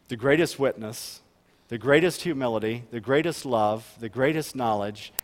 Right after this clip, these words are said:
and the greatest example, and yet, and he even saw the miracles,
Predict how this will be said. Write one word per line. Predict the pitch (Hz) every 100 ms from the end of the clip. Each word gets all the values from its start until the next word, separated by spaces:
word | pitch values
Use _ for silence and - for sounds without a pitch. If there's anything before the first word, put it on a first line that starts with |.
| _ _ _ _ _ _ _ _ _ _
and | 131 139
the | 123
greatest | 120 139 156 -
example, | 131 117 143 135 123 117
and | 127
yet, | 131 143 143
and | 135
he | 139 151
even | 131 117
saw | - 139 160
the | 165
miracles, | 139 113 101 107 101 104 -